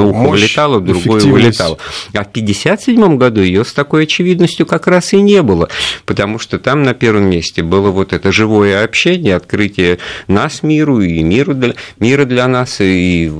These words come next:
Speaker 1: общение между людьми, ну, такое житейское, бытовое, культурное, и, в общем-то, политики там, ну, по определению было мало.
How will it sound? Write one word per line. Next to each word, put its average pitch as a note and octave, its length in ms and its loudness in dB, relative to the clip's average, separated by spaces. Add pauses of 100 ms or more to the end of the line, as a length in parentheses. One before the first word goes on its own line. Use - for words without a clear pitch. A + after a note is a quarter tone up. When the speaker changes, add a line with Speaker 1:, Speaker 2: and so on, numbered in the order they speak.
Speaker 1:
общение A2+ 600 0
между F2 420 0
людьми, G#2 420 0 (140)
ну, E3 140 -2
такое - 360 -2
житейское, A#2+ 560 -2
бытовое, F#2 760 0 (500)
культурное, G2 600 0
и, E2+ 300 0
в F2+ 80 0
общем-то, F#2+ 400 -2
политики G#2 520 -8
там, F#2+ 500 -4 (280)
ну, D#3 120 0
по C#3 180 -4
определению G2 640 -4
было F2+ 180 -8
мало. G2 300 -8